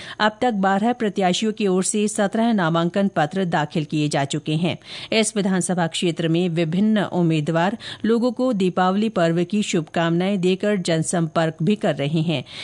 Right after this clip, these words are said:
इसी कड़ी में भाजपा प्रत्याशी मोरपाल सुमन ने कल मांगरोल में प्रमुख बाजारों का दौरा कर मतदाताओं से संपर्क किया। कांग्रेस पार्टी के उम्मीदवार और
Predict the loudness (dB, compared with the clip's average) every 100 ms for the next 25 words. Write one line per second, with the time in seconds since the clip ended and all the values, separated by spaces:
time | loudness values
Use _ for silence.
0 | -4 -2 0 -2 0 0 0 0 2 2
1 | 2 0 0 0 0 0 0 0 0 2
2 | 2 0 0 0 0 0 0 2 2 0
3 | -2 0 2 2 2 2 2 2 2 2
4 | 2 0 -4 -14 -2 2 2 2 2 2
5 | 4 2 2 0 0 2 0 0 0 0
6 | 2 0 0 0 0 0 0 0 0 0
7 | 0 -2 0 0 -2 -8 -2 0 0 -2
8 | -10 -10 0 2 2 0 0 0 2 0
9 | 0 0 0 0 2 2 2 0 2 2
10 | 2 -2 -8 -20 -20 -20 -8 0 4 4
11 | 2